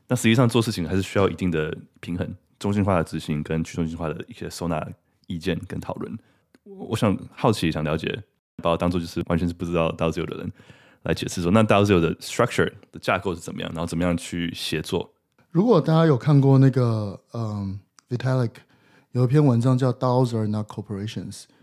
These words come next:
Speaker 2: 这篇文章的话，其实我们的架构跟他很像，因为我们下面有很多专案嘛，嗯，或者是上面有很多专案。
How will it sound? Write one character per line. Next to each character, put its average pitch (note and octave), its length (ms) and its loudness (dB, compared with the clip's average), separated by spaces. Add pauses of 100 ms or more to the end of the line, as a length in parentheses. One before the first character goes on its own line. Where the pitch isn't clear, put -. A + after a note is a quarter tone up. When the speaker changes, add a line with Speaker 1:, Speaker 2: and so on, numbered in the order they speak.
(180)
Speaker 2:
这 C3+ 120 -8
篇 B2+ 140 0
文 A#2+ 160 2
章 A#2 120 0
的 A2+ 60 0
话， A2 160 -2
其 C#3 140 -2
实 D#3 160 4 (380)
我 B2+ 140 2
们 B2+ 120 6
的 D#3 400 6 (120)
架 C#3+ 200 2
构 B2+ 140 0
跟 B2+ 160 0
他 A#2 420 0
很 F#2+ 160 -8
像， G#2+ 320 -4 (560)
因 D#3 80 2
为 G3 60 6
我 D3+ 140 4
们 G#2+ 160 2
下 C3+ 180 2
面 C3 100 6
有 A#2 60 4
很 G#2+ 60 0
多 G#2+ 160 -2
专 G#2+ 200 -2
案 A2+ 200 -2
嘛， - 200 -14 (140)
嗯， G#2+ 180 -8 (460)
或 - 160 0
者 A2 100 -2
是 A#2 200 0
上 A#2 260 0
面 A2+ 160 0
有 F#2+ 120 -8
很 F2+ 80 -12
多 - 120 -16
专 - 160 -4
案。 - 420 2